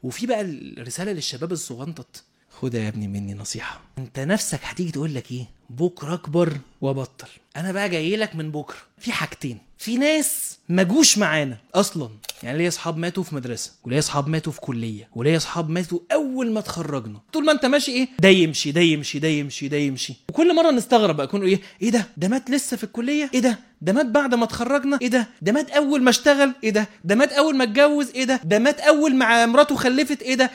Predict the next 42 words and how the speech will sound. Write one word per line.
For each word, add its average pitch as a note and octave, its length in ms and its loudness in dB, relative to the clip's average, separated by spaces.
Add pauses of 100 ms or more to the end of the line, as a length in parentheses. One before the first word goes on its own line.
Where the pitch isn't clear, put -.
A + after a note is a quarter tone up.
(140)
ده F3 160 2
مات D4 180 2
أول D4+ 380 4
ما C4 120 2
ابنه C4+ 420 -2
طلع D4 280 2
في A#3 120 -4
ثانوي C#4 280 2
ودخل C4+ 320 2
كلية؟" B3+ 280 -2
إيه؟ F3 520 0 (220)
كل C4+ 220 4
شوية C4 140 6
تتخض. G3+ 400 2 (220)
هي F#4 160 2
نفس F4+ 140 -2
الخض. D3+ 340 -2 (100)
هيجي F4 420 6
يوم D#4 480 6
أنت B3+ 120 -2
مش D4+ 180 -4
هتتخض C4 340 -2
الخضة G3 340 0
دي، E3 180 -2 (240)
ثم G3 180 -6
هيتخضوا D#3 360 -8
عليك. - 320 -18
فاعمل C4 320 -2
حساب D#3 260 -4
اليوم A2+ 240 -8
ده. B2+ 160 -20 (300)
الحاجة C#4 240 -4
التانية، C#4+ 480 -4 (140)
طلع E4+ 360 2
إن B3 160 4
في C#4 160 2
ناس F4 200 4
بتيجي C#4+ 420 4
لبكرة A3 440 2
وبعده F3+ 680 6
والأسبوع G3+ 640 0
الجاي، C4 520 6